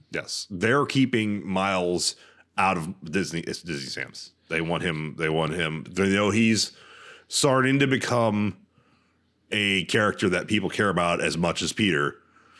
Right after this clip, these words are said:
thanks to somewhat intersectionality, but also the fact that he is a fresh take on a character.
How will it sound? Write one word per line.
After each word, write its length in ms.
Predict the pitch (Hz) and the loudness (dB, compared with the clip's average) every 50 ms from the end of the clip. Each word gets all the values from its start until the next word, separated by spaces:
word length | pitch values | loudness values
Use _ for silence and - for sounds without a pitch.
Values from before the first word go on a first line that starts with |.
| - _ _ | -20 _ _
thanks 260 | 87 85 82 - - | -2 0 0 0 0
to 480 | - 98 87 82 82 80 78 76 76 - _ _ _ _ _ _ _ _ _ _ - - 170 - | 2 2 2 4 4 2 2 0 -4 -6 _ _ _ _ _ _ _ _ _ _ -16 -16 -14 -6
somewhat 420 | - - 262 240 202 180 156 139 | 0 2 4 6 6 4 6 6
intersectionality, 880 | 127 127 127 123 117 - 139 120 127 - 123 110 104 101 101 120 156 170 | 4 4 4 4 4 4 2 2 2 2 2 2 2 4 4 4 4 4
but 120 | 180 170 | 4 4
also 340 | 156 143 135 120 - 139 131 | 4 2 2 2 4 4 4
the 100 | 120 110 | 4 2
fact 280 | 104 - 131 113 101 - | 2 2 0 0 2 0
that 100 | 117 101 | -2 0
he 160 | 101 113 110 | 2 2 4
is 140 | 107 98 101 | 4 4 2
a 80 | 101 | 0
fresh 400 | - - - 120 110 107 - - | 0 0 0 0 0 0 -2 -2
take 300 | - - 110 98 101 - - | -2 0 0 0 0 -2 -4
on 220 | - 101 101 95 92 | -2 0 0 0 -2
a 60 | 90 | -2
character. 600 | - - 104 98 95 87 - - 95 110 127 | 0 0 0 2 0 -2 -2 -2 0 0 0